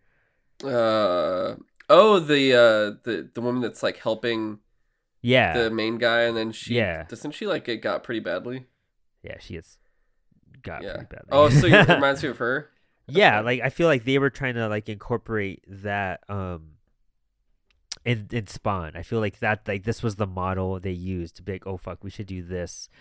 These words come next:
Speaker 2: But, like, her whole outfit and everything, and ev-, I just thought it was similar.
Speaker 1: Yeah, no, I, I get that for sure.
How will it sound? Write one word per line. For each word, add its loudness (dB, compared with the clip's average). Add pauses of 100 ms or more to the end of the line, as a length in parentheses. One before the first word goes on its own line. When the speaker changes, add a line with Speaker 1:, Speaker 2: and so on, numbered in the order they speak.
(640)
Speaker 2:
But, -2
like, -4
her 2
whole 2
outfit -4
and -12
everything, -14
and -10
ev-, -16 (220)
I -6
just -18
thought -14
it -20
was -20
similar. -20 (300)
Speaker 1:
Yeah, -2
no, -2
I, 0 (160)
I -6
get -8
that -10
for -14
sure. -12